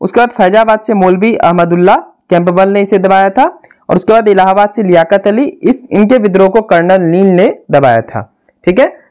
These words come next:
तो ये अठारह सौ संतावन का विद्रोह है और दो तीन और बच गया, वो सब हम आगे जान जाएंगे। चलिए, क्वेश्चन नंबर तेरहवाँ और आज के वीडियो का आखिरी प्रश्न, चेकमेट, विशप तथा गैम्बिट शब्द का संबंध किस खेल से है? आपके ऑप्शन है फर्स्ट नंबर खो खो,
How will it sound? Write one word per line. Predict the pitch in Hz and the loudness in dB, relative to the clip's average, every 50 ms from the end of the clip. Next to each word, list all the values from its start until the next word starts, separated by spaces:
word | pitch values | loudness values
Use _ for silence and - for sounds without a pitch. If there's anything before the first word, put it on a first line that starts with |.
| _ _ | _ _
तो | 170 | 0
ये | 180 190 | 2 2
अठारह | 196 190 202 185 196 | 2 2 0 0 0
सौ | 202 208 214 | 0 0 -2
संतावन | 202 - 196 185 - 180 185 196 190 | -2 -2 -2 0 0 0 0 0 0
का | 190 196 | 0 -2
विद्रोह | 185 170 165 165 160 175 190 214 214 220 | 0 0 -2 -2 0 0 0 2 2 2
है | 277 330 - - _ _ _ _ _ - | 0 -2 -6 -12 _ _ _ _ _ -4
और | 160 165 | -2 -2
दो | 165 165 190 | 0 0 -2
तीन | 190 - 226 220 214 | 0 0 0 2 2
और | 208 208 208 | 2 0 0
बच | 190 202 196 202 | 0 -2 -4 -2
गया, | 185 220 247 | -2 0 0
वो | 240 202 175 | 2 0 0
सब | 175 - 196 185 | 0 0 0 0
हम | 185 196 - - - | 0 -2 -4 -4 -4
आगे | - 151 160 165 | -4 -2 -2 0
जान | 160 160 151 147 156 | 0 0 0 0 0
जाएंगे। | 156 170 165 170 180 202 302 339 - _ _ _ _ _ _ _ _ _ _ - | 0 0 0 0 -2 -2 -4 -6 -10 _ _ _ _ _ _ _ _ _ _ -2
चलिए, | 175 170 170 | 0 0 0
क्वेश्चन | 160 165 196 190 190 - 240 240 | 0 0 -2 -2 0 0 -2 0
नंबर | 240 233 226 220 226 226 | 0 -2 0 0 -2 -2
तेरहवाँ | 220 - 190 185 185 185 202 220 | 0 0 0 0 2 0 0 -2
और | 247 - - 175 190 185 | -2 -2 -2 -2 0 0
आज | - 190 202 196 | 0 0 -2 -2
के | - - | -4 -4
वीडियो | 214 190 190 185 196 190 | -2 0 0 2 0 2
का | 190 196 | 2 0
आखिरी | 175 165 - 185 190 | -2 -2 -2 -4 -4
प्रश्न, | 190 196 214 247 254 302 302 - _ _ _ _ _ _ _ | -2 0 -2 -2 -2 -6 -8 -8 _ _ _ _ _ _ _
चेकमेट, | - 208 214 208 214 220 240 269 294 277 - | -2 -2 -2 -2 -2 0 0 0 -2 -4 -8
विशप | 175 165 185 196 - - 247 254 262 - | -6 -4 -4 -2 0 -2 -2 -2 -2 -6
तथा | 208 - 233 226 | -4 -2 -2 -2
गैम्बिट | 202 175 175 175 185 190 190 208 170 - - _ _ _ - | -2 -2 -2 -2 -2 0 0 -2 -2 -2 -6 _ _ _ -4
शब्द | - 214 214 - | -4 -4 -2 -2
का | - 240 | -2 -2
संबंध | 233 - 233 220 220 226 226 214 | -2 -2 -4 -2 -2 -4 -4 -4
किस | - 220 214 | -6 -6 -4
खेल | - - 226 214 214 | -2 -2 -2 0 0
से | - 233 220 | 0 0 0
है? | 247 277 - _ - | 0 -2 -6 _ -4
आपके | - 175 175 - 202 | -4 -4 -2 -2 -2
ऑप्शन | 196 196 - 240 233 | -2 -2 -2 -2 -2
है | 240 240 | -2 -2
फर्स्ट | 233 - 214 208 214 233 | -2 -2 -4 -4 -4 -2
नंबर | 220 208 190 | -2 0 -2
खो | 190 - - 170 | -2 0 -2 -2
खो, | 165 - 214 240 311 - - | 0 2 0 0 0 -2 -8